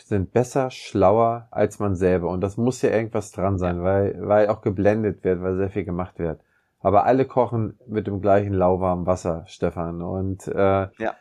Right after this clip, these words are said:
Speaker 1: deswegen vertraue in dich selbst, aber für die vielen Angestelltinnen und Angestellten, äh, die hier zuschauen oder die in Zahnarztpraxen arbeiten, es ist für jeden die Chance, äh, mit kleinen Beträgen anzufangen. Für Selbstständige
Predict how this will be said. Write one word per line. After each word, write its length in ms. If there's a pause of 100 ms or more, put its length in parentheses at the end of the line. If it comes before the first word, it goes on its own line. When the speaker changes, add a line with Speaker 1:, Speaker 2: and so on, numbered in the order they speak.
(140)
Speaker 1:
deswegen 460
vertraue 460
in 80
dich 160
selbst, 420
aber 220
für 160
die 100
vielen 240
Angestelltinnen 880
und 80
Angestellten, 760 (340)
äh, 200
die 140
hier 180
zuschauen 720
oder 240
die 160
in 240
Zahnarztpraxen 760
arbeiten, 640 (240)
es 160
ist 60
für 120
jeden 420
die 100
Chance, 560 (180)
äh, 160
mit 240
kleinen 240
Beträgen 380
anzufangen. 440
Für 120
Selbstständige 760